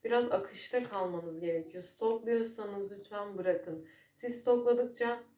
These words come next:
sistem stoklamanızı bırakmanız için daha beter fotoğraflar görmenizi sağlayabilir. Net olarak ben bunu hep diyorum. Stoklamayı bırakın, akışta kalın.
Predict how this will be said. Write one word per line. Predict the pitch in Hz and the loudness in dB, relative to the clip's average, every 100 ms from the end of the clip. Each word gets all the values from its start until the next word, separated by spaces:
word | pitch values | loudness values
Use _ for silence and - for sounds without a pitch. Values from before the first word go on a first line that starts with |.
| _ | _
sistem | - 226 - 226 226 | -14 -12 -2 0 -2
stoklamanızı | - 226 226 214 214 214 208 | 0 0 0 -4 -4 -4 -2
bırakmanız | 196 202 196 196 196 | 0 0 -2 -6 -4
için | 202 202 185 - _ _ _ _ _ _ | -6 -8 -10 -10 _ _ _ _ _ _
daha | 175 202 226 | -2 2 4
beter | 202 202 185 | 2 0 -2
fotoğraflar | 185 - 185 180 185 185 | -4 -4 0 0 2 -2
görmenizi | 185 180 180 180 170 185 | 2 2 2 -2 -4 -8
sağlayabilir. | - 180 175 175 175 170 170 - _ _ _ _ _ | -4 -2 2 2 0 -2 -6 -12 _ _ _ _ _
Net | 226 226 | -2 2
olarak | 196 175 | 2 4
ben | 208 208 | 4 4
bunu | 208 | 0
hep | 214 214 - | 0 -2 -2
diyorum. | 185 170 170 | 0 0 -2
Stoklamayı | - - - 269 269 262 254 | -10 -12 -2 0 0 0 2
bırakın, | 254 233 - - | 4 4 2 -8
akışta | 202 - - 269 269 | -12 -12 -2 0 2
kalın. | 240 247 | 0 -2